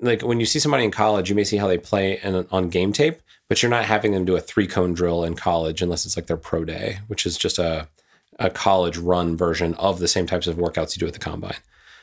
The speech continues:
So the combine, you can tell, you can, you can get a better idea of people's athleticism, whereas in the N B A, you kind of see that athleticism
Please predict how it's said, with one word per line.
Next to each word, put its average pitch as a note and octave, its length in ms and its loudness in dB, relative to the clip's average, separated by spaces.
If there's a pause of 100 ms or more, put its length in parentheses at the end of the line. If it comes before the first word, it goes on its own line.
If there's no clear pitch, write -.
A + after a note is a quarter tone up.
So - 140 0
the A#2 60 2
combine, D#3+ 380 4
you A#2 100 -2
can A2+ 140 2
tell, G#2+ 380 4
you A2+ 120 0
can, A2+ 120 -2
you A#2 80 0
can A#2+ 120 2
get A2+ 100 4
a - 20 -2
better G#2 160 2
idea F#2+ 220 0
of F#2 80 -4
people's F#2+ 240 0
athleticism, B2+ 640 0 (360)
whereas G#2+ 160 4
in G#2 60 4
the G#2 100 4
N G2+ 80 2
B G2 140 2
A, G#2+ 120 4
you F2+ 120 0
kind C3+ 200 0
of - 60 -2
see - 140 0
that E2+ 140 2
athleticism E2+ 680 -2